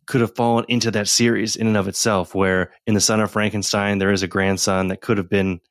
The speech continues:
Gene Wilder's character. Who knows? But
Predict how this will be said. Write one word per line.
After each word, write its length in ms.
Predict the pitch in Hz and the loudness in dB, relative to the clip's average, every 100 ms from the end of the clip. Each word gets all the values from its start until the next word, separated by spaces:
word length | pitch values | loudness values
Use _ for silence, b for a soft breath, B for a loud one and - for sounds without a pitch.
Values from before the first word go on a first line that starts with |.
| _ _ - | _ _ -2
Gene 200 | 107 95 | 0 2
Wilder's 440 | 95 98 185 90 | 2 2 0 -2
character. 640 | - 92 90 90 95 87 87 b b b _ | -2 -2 -2 -2 -2 -2 -4 b b b _
Who 200 | 104 104 | 0 2
knows? 460 | 92 80 - - b b b _ _ | 2 0 -6 -14 b b b _ _
But 180 | 104 | -2